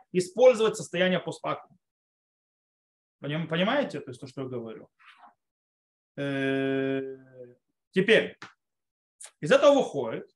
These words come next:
что каше-, организации кашрута, которые дают кашрут, все, требуют, что вот эти вот платформы, на которых выращивают, э,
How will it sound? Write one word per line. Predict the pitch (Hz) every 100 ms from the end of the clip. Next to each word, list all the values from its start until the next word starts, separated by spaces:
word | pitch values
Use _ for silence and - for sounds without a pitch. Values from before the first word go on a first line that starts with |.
| _ _ _ _ _ _ _ _
что | - - - 160 156 - -
каше-, | 151 - 196 156 147
организации | 143 147 151 165 202 262 269
кашрута, | 214 - 196 196
которые | 185 139 170
дают | 160 156
кашрут, | - - - - _
все, | - - 101 95 _ _ _ _ _ _ _ _ _ _ -
требуют, | 214 226 170 202 269 - _ _ _ _ _ _
что | - - 180 175 165 160 - _ _ _ _ _ _
вот | - 170
эти | 185 180
вот | 170 -
платформы, | 180 - 240 202 185
на | 156
которых | - 151 170 -
выращивают, | 151 175 160 - - 120 113 - -
э, | 131 123 120 120